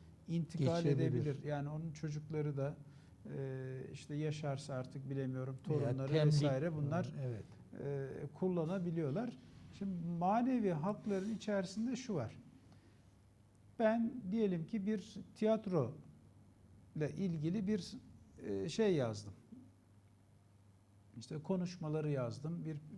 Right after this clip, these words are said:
Speaker 1: piyes veya bir sinema senaryosu yazdım. Bu,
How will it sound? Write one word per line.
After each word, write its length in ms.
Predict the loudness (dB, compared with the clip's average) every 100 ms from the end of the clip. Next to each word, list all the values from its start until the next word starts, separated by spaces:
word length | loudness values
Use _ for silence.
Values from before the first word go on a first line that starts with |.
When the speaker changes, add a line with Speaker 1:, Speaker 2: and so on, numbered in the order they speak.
| -16 -14
Speaker 1:
piyes 420 | -2 0 0 -2 -2
veya 320 | -2 0 -2
bir 80 | -4
sinema 480 | -4 -2 -2 -2
senaryosu 680 | -2 0 2 2 0 -2 -2
yazdım. 480 | -2 -2 -2 -2 -2 -4 -14 -20 -20 -20 -20 -20 -4
Bu, 380 | 0 2 0